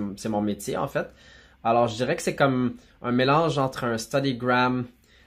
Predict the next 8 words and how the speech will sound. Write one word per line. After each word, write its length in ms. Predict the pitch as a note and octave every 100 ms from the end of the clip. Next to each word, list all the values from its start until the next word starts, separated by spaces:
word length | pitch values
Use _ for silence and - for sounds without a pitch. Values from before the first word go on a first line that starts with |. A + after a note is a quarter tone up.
| _ -
euh, 220 | A2 G#2+
d'apprentissage 600 | G#2+ A#2 C#3+ - C3 A#2+
de 100 | A#2
langue 460 | A2+ C#3 E3 D#3+ -
et, 320 | C3+ B2+ B2+
euh, 460 | A2 A2+ G#2+ G#2 G#2 G#2 G#2 - - _ _ _ _ _
finalement, 540 | - A#2 A2 A#2 A#2
euh, 300 | A2 G2 F2